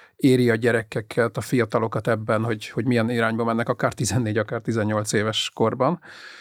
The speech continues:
Ugye említetted magad is már a vállalatokat, akiknek ez nyilvánvalóan egy kőkemény érdeke, hogy megmutassák magukat, <clears throat> és aztán a mindenféle egyéb szervezetek, legyenek azok akár non-profitok, akár for-profitok, akik ezt a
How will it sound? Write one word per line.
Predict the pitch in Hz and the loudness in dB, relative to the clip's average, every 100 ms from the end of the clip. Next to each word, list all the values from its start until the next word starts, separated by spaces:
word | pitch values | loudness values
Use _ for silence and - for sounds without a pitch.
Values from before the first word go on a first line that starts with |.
| - - - - - - | -20 -20 -20 -20 -20 2
Ugye | 147 139 | 4 6
említetted | 156 147 139 - 147 | 6 4 2 2 2
magad | 135 135 135 120 - | 2 2 2 0 -4
is | 147 120 - | -2 -2 0
már | 127 117 | 2 4
a | 123 | 2
vállalatokat, | 123 127 117 107 - 104 123 - - - | 2 2 2 0 -2 -2 -4 -4 -10 -6
akiknek | - - 123 117 | -2 -2 -2 -2
ez | 123 | 0
nyilvánvalóan | 120 123 110 110 113 113 | 2 2 2 2 0 -2
egy | 117 | -4
kőkemény | - 110 - 110 110 110 104 - - _ _ _ _ | -4 -4 0 0 0 0 -4 -10 -20 _ _ _ _
érdeke, | - 104 104 110 - 143 | -4 -2 0 -2 -2 0
hogy | 131 113 | 0 0
megmutassák | 110 110 110 - - 131 | -2 -4 -4 -4 -2 -2
magukat, | 143 135 - 185 - - 226 | -2 -4 0 -2 0 0 6
<clears throat> | 202 151 - | 6 6 2
és | 170 | 2
aztán | 175 - 170 | 4 4 4
a | |
mindenféle | 196 175 131 139 131 | 4 4 2 2 2
egyéb | 123 110 | 0 -4
szervezetek, | - 123 120 117 135 | -4 -2 -2 -4 -2
legyenek | 139 131 120 - | 2 2 2 0
azok | 127 123 - | -4 -4 -2
akár | 160 - 131 | 0 2 2
non-profitok, | 120 113 120 123 - 127 | 0 0 -2 -2 -4 -4
akár | - - 127 | -4 -2 -2
for-profitok, | - 131 110 127 - 117 123 135 | 0 -2 -2 -4 -4 -2 -2 -2
akik | 117 120 | -2 0
ezt | 135 120 - | 0 -2 0
a | 123 120 | 2 2